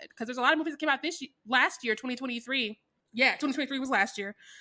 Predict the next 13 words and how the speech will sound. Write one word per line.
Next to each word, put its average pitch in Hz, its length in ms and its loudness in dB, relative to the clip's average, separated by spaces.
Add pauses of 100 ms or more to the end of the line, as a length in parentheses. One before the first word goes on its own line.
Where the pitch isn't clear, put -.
(200)
Um, 330 220 8
<laughs> - 880 -12
there's 294 80 -2
a 359 40 6
lot 359 60 10
of 359 60 8
movies 381 140 0
that 403 80 0
came 370 100 10
out 269 80 2
last 302 360 8
year 285 400 4 (300)
that 285 280 10